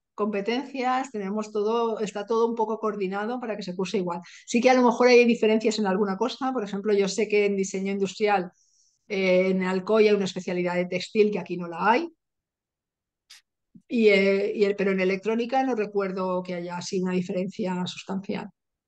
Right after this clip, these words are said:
Otra cosa es que quieras estar en Valencia. <laughs>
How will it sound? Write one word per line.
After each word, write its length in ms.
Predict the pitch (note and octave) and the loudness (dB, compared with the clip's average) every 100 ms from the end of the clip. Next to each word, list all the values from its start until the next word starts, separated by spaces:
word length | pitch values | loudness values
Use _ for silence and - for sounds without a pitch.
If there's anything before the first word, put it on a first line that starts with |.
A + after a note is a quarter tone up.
| _ _ _ _ _ _ - | _ _ _ _ _ _ -10
Otra 180 | F3+ | -4
cosa 180 | F3 F3 | 0 2
es 80 | F#3+ | 2
que 120 | G#3 | 4
quieras 240 | G3+ G3 F3 | 4 4 2
estar 200 | F#3 E3+ | -2 -4
en 80 | |
Valencia. 440 | F3+ G3 C4 G3 - _ _ _ | -2 0 0 -2 -8 _ _ _
<laughs> 600 | - - - - - - | -14 -12 -14 -14 -16 -20